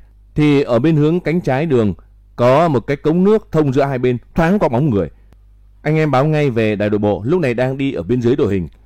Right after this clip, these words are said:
Tôi chạy qua bên kia đường để báo cho anh em đi bên này chuẩn bị tác chiến. Khi vận động qua đường, nhìn về phía cái cống, tôi thấy thoáng lố nhố bóng vài người mặc đồ đen thui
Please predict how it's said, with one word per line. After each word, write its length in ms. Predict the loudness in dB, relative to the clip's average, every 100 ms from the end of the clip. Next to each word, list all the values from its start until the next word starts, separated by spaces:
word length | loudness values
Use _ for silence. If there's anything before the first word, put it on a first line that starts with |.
| -20 -20 _
Tôi 360 | 0 2 2 0
chạy 140 | -4 -4
qua 200 | -2 -2
bên 160 | -4
kia 140 | -4 0
đường 260 | 0 0
để 100 | -2
báo 220 | -2 -2
cho 100 | -2
anh 120 | -2 -2
em 140 | -4 -4
đi 140 | -2
bên 160 | 0 -2
này 180 | -4
chuẩn 200 | -4 -4
bị 100 | -4
tác 160 | -6 -4
chiến. 220 | -2 -2 -4 -18 -20 _ -20 -2
Khi 340 | 2 4 2
vận 180 | 0 0
động 200 | 0 0
qua 200 | -2 0
đường, 260 | 2 0 -2
nhìn 400 | -2 2 2 2
về 140 | 0
phía 140 | 0 -4
cái 120 | -4
cống, 260 | -2 -2 -4 -10 -6
tôi 180 | 0 2
thấy 120 | 2 -2
thoáng 320 | -2 -2 0
lố 120 | 2
nhố 340 | 2 2 2 0
bóng 320 | -2 -4 -4
vài 200 | -2 0
người 200 | 2 2
mặc 180 | 0 -2
đồ 140 | -2
đen 200 | -2 -4 -2
thui 260 | -2 -2